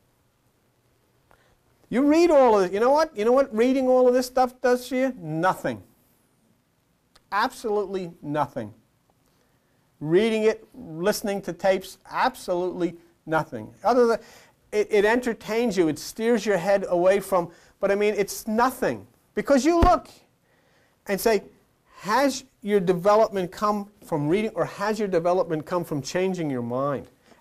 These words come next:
And what has changed your mind? It is the power inside of you. See? So distractions come. I just had a, a whole week full of distractions.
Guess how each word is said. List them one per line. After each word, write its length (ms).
And 160
what 200
has 200
changed 440
your 100
mind? 260
It 100
is 140
the 100
power 540
inside 480
of 120
you. 140
See? 180
So 200
distractions 800
come. 220
I 200
just 320
had 160
a, 200
a 80
whole 320
week 320
full 220
of 100
distractions. 760